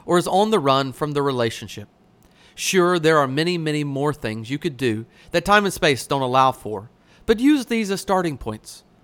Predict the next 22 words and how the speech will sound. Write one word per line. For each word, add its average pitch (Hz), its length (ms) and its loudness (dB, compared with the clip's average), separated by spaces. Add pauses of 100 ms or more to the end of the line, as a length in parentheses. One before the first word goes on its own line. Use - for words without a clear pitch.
(280)
Perhaps, 175 680 0 (380)
just 156 300 -2
perhaps, - 640 -8 (340)
if 131 140 -10
we 214 100 0
take 220 260 -4
this 156 180 -4
great 170 340 -2
work 160 260 -2
of - 140 -10
searching 196 640 -6
and 113 140 -12
seeking, 165 500 -8 (460)
we 170 100 -2
might 247 260 0
find 156 320 0
that 135 100 2
our 165 140 6
relationships 156 680 -2
grow 123 180 -4
deeper, 117 500 -6 (300)
wider, 127 480 0